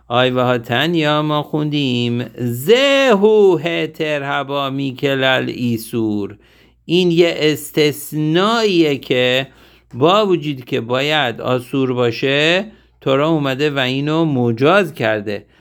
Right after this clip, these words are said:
وقتی میگه زهو لمیوت می،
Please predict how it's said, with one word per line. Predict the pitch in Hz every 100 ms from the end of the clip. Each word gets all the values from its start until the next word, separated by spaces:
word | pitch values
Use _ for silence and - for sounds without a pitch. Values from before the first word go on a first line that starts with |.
| _ _
وقتی | 135 127 -
میگه | 131 123 131 127
زهو | 120 117 131 131 117 117 147 190 165 135 135
لمیوت | 117 123 127 123 127 131
می، | 131 120 123 123 120 120 123